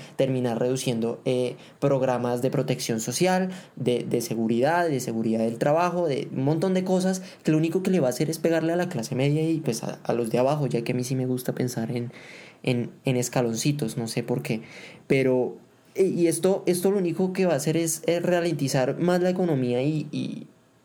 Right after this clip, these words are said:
y, pues, llevarnos todo mal. Pero desde el lado teórico, desde el lado técnico, eh, sabemos que los def-,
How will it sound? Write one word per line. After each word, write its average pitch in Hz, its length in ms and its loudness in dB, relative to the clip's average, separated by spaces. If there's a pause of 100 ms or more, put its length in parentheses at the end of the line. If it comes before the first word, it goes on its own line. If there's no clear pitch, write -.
(200)
y, 127 160 -2
pues, 120 200 -2
llevarnos 117 560 0 (800)
todo 185 180 4
mal. 226 200 -2 (580)
Pero 160 180 4
desde 156 200 2
el 156 100 2
lado 165 240 4
teórico, 156 500 2
desde 147 160 2
el 131 80 2
lado 123 200 2
técnico, 123 580 -2 (840)
eh, 135 240 2
sabemos 131 420 0
que 147 240 2
los 120 260 0
def-, 123 240 0